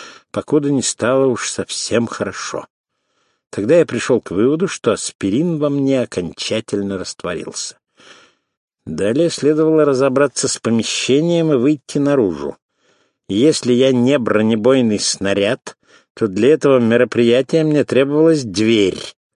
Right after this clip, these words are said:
со всякими спецэффектами. Она должна открываться вовнутрь или наружу, но только не быть нарисованной на стене с поразительным реализмом. И я нашёл даже две двери.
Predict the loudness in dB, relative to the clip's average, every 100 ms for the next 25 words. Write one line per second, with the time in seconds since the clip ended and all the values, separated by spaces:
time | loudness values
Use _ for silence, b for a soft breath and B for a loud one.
0 | _ -12 -8 -4 -4 -2 0 0 -2 -4
1 | -2 -2 -2 -2 -2 -4 -10 -12 -12 -14
2 | _ _ b b b b -2 0 2 2
3 | 2 0 -2 -2 2 2 2 -2 -4 0
4 | 2 2 2 2 2 2 0 2 2 2
5 | -2 2 2 2 2 0 0 -2 0 0
6 | 2 0 0 -2 0 0 0 2 0 -2
7 | -2 -2 -2 -4 -6 -4 -2 0 0 -4
8 | B B B B -10 -2 0 0 -2 -4
9 | -2 0 0 2 0 0 -4 -10 -12 -14
10 | -16 -20 -20 _ _ _ _ _ _ -2
11 | 2 2 2 0 -2 0 2 2 -2 _
12 | _ _ _ -8 0 0 0 -2 -2 0
13 | 0 -2 -6 -8 -8 -8